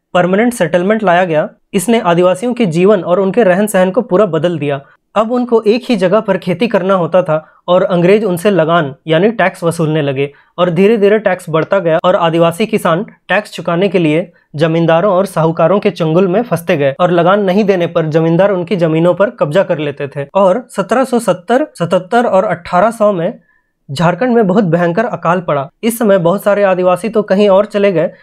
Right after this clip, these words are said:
पर जो नहीं गए उन्होंने अंग्रेजों के खिलाफ विद्रोह कर दिया, क्योंकि अंग्रेज अकाल होने के बावजूद उनसे कर वसूलते थे। इसके अलावा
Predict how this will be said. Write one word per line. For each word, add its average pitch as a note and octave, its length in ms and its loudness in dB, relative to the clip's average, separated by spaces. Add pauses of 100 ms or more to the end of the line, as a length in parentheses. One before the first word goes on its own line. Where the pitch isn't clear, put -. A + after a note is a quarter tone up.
(200)
पर F#3+ 100 -2
जो G#3+ 160 0
नहीं F#3 320 2
गए E3+ 180 2
उन्होंने F#3 380 0
अंग्रेजों F3 400 2
के G3+ 120 -2
खिलाफ F#3+ 220 0
विद्रोह D#3+ 340 -2
कर D3+ 160 -4
दिया, C3+ 240 -4 (300)
क्योंकि F#3 240 -2
अंग्रेज F#3 360 2
अकाल F3+ 400 0
होने G#3 200 2
के G3+ 100 0
बावजूद E3+ 380 0
उनसे F3 280 -2
कर F3+ 220 0
वसूलते D3+ 440 -4
थे। C#3 200 -12 (400)
इसके E3+ 220 -2
अलावा A#3+ 300 0